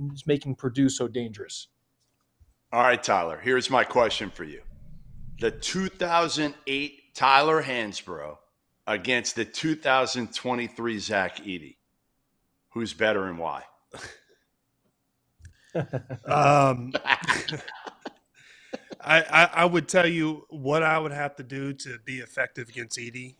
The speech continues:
Speaker 3: is I would have to run him, and I'd have to, uh, put him in ball screens and move him. Uh, but Zach Edey,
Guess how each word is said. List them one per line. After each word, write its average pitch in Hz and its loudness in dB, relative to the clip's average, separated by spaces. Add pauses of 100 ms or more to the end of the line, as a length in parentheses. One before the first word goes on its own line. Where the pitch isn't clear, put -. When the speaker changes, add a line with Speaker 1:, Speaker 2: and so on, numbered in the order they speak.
Speaker 3:
is 113 -8 (340)
I 131 4
would 139 6
have 127 0
to 123 -4
run 113 -2
him, 120 -4 (120)
and 123 -4
I'd 120 -2
have 123 0
to, 120 -2 (420)
uh, 107 -2
put 156 4
him 135 4
in 120 0
ball 117 0
screens 123 -2
and 110 -8
move 113 -4
him. 120 -4 (100)
Uh, 127 6
but 143 8 (640)
Zach 196 8
Edey, 165 0